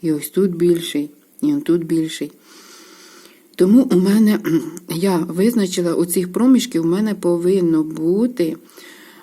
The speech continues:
е, парна кількість,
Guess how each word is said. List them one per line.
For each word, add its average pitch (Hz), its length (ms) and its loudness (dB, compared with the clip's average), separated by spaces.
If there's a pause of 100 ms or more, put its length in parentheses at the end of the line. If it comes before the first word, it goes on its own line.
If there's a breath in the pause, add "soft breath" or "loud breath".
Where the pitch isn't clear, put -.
(160)
е, - 40 -10 (1500)
парна 196 460 -2 (180)
кількість, - 600 -6